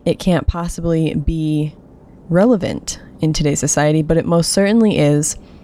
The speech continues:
And I'm sure as I'm reading through this, there's gonna be a lot of instances and people, celebrities and government leaders that are gonna pop into your head because they did when I was reading through it, which is why I really wanna share these select chapters with you guys.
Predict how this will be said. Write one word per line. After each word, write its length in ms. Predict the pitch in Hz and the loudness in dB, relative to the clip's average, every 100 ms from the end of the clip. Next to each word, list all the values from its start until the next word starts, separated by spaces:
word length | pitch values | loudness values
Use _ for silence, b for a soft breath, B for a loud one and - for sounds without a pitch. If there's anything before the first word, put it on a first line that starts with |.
| B - | B -2
And 120 | 170 | 2
I'm 120 | 170 | 2
sure 220 | 165 190 190 | 2 2 2
as 120 | 180 | 2
I'm 120 | 175 | 2
reading 240 | 170 180 | 2 2
through 240 | 170 - 165 | 0 0 2
this, 240 | 160 160 | 2 0
there's 200 | - 160 | 0 0
gonna 140 | 170 165 | 0 0
be 100 | 160 | 2
a 80 | |
lot 320 | 151 156 160 170 | 2 2 2 2
of 160 | 170 | 2
instances 640 | 165 160 - 160 160 160 147 | 0 0 0 -2 2 0 2
and 160 | 147 | 0
people, 540 | 151 196 185 165 156 156 b b b b b | 0 0 2 0 -2 -8 b b b b b
celebrities 840 | - 170 170 170 165 165 160 156 | -2 0 2 2 2 2 2 2
and 420 | 151 143 - - | 0 -2 -4 -6
government 380 | 147 165 175 160 | -2 0 2 0
leaders 240 | 151 156 151 | 0 0 0
that 120 | 143 | 0
are 60 | |
gonna 160 | 147 151 | 2 0
pop 300 | 147 175 175 | 0 -2 -2
into 120 | 160 | -2
your 120 | 147 | -4
head 260 | 156 214 202 | 0 2 2
because 460 | 156 - 143 151 - - - | 0 -2 -4 -6 -16 -14 -2
they 140 | 170 | 0
did 220 | 175 214 190 | 2 2 2
when 140 | 175 | 2
I 120 | 170 | 2
was 200 | 247 196 | 2 2
reading 220 | 147 131 | 0 0
through 200 | 147 - | -2 -2
it, 180 | - 90 - B B B | -2 -4 -10 B B B
which 160 | - | -8
is 140 | 156 151 | -4 0
why 160 | 151 | 2
I 60 | 151 | 2
really 260 | 147 147 147 | 2 0 0
wanna 180 | 147 | 0
share 460 | 151 - 196 170 156 - B B - | -2 0 2 2 0 -8 B B -8
these 240 | - 147 143 | -2 -2 0
select 340 | 156 147 - | -2 -2 -2
chapters 460 | - 180 - - - | -2 -2 -2 -6 -6
with 140 | - | -6
you 80 | 180 | -4
guys. 420 | - - - - | -4 -4 -6 -10